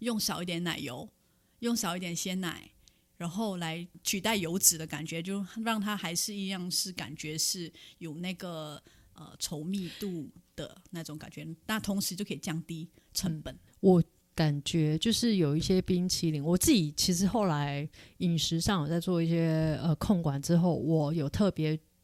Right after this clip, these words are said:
Speaker 2: 在购买东西之前，我都习惯去看它的一个成分表。然后我发现，我一直觉得很奇怪，为什么好像有些冰淇淋它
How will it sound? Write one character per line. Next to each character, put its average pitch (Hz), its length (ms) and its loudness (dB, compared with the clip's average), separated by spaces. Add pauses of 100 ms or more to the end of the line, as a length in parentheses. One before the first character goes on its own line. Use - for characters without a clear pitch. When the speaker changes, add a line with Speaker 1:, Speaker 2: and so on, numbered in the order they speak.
(140)
Speaker 2:
在 180 200 4
购 185 220 2
买 143 200 -2
东 160 180 0
西 175 140 0
之 175 160 2
前， 156 200 2
我 143 140 -2
都 175 160 2
习 - 160 -2
惯 160 240 0
去 160 140 -2
看 160 240 -2
它 156 220 0
的 139 200 -2
一 139 120 -4
个 139 320 -2
成 147 260 -2
分 151 240 -2
表。 135 280 -6 (520)
然 180 120 4
后 294 160 6
我 160 200 6
发 208 280 0
现， 208 480 -2 (360)
我 190 180 6
一 294 60 6
直 254 260 4
觉 180 160 4
得 196 100 4
很 170 120 4
奇 151 120 -2
怪， 185 120 0
为 269 100 4
什 233 100 0
么 170 80 8
好 143 160 2
像 214 280 2
有 151 120 0
些 208 160 2
冰 190 220 -2
淇 175 140 -2
淋 156 120 -4
它 254 320 0